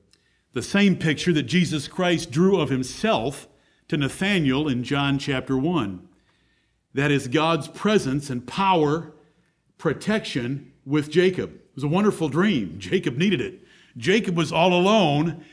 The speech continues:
and he was running away from home because his brother Esau had promised to kill him as soon as Dad was buried.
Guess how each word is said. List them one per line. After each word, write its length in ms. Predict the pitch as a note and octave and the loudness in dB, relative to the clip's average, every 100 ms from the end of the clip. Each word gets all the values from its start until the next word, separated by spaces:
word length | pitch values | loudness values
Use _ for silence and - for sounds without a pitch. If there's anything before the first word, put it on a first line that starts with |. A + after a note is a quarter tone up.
| - - | -20 -10
and 160 | D3+ D3 | -2 0
he 100 | D#3+ | 2
was 180 | D#3 C3+ | 2 2
running 240 | F#3+ F#3+ | 4 4
away 240 | F3+ F#3+ | 6 4
from 200 | F#3 E3+ | 4 0
home 480 | C#3+ F#3+ G#3 D3+ D#3+ | -2 0 2 2 2
because 320 | D3 C#3+ E3 | 0 0 -4
his 160 | D3 B2+ | -4 -2
brother 280 | D3+ F3 E3+ | 0 2 2
Esau 420 | F#3 - D#3 D3+ | 0 -2 0 2
had 180 | C#3+ - | 0 -4
promised 440 | - F#3+ E3 - | -4 -2 -2 -4
to 60 | C#3+ | -8
kill 320 | - G#3+ D3+ | -4 -2 -2
him 200 | D#3 - - - - | -2 -6 -16 -12 -4
as 240 | D3+ C#3+ | -2 0
soon 160 | F3 E3+ | 0 2
as 140 | C3+ | 0
Dad 340 | - D#3 D3 D3+ | -2 -2 0 0
was 180 | C#3+ | -2
buried. 420 | A#2+ F#3 E3 A2 | 0 2 2 0